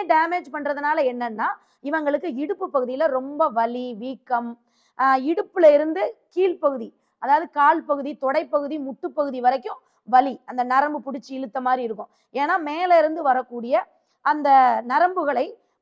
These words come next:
ஆ, மூளையிலிருந்தே முதுகு தண்டு விடக்கூடிய வழியா வரக்கூடிய இடுப்பு பகுதியில வந்து காலை இயக்குறதுக்கான நரம்பு பகுதிகளை அந்த இன்ஃப்ளமேஷன் ஆனது ரொம்ப அதிகமாகி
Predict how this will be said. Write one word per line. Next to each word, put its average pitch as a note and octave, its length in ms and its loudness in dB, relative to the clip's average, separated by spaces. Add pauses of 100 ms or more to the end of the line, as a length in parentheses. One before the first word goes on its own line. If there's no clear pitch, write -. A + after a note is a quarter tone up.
ஆ, C4+ 200 2
மூளையிலிருந்தே D#4 720 2
முதுகு D4+ 300 -6
தண்டு C#4 240 0
விடக்கூடிய C4 560 -4 (220)
வழியா B3+ 260 -2
வரக்கூடிய A#3+ 580 0 (220)
இடுப்பு D#4 320 -8
பகுதியில C#4+ 260 -4
வந்து C4+ 260 -4
காலை D#4 380 4 (100)
இயக்குறதுக்கான C4+ 540 -4
நரம்பு B3+ 360 -4
பகுதிகளை B3+ 500 -2 (200)
அந்த D4 260 0
இன்ஃப்ளமேஷன் D4+ 640 -2
ஆனது B3+ 420 -6 (120)
ரொம்ப E4 360 0
அதிகமாகி C#4+ 720 0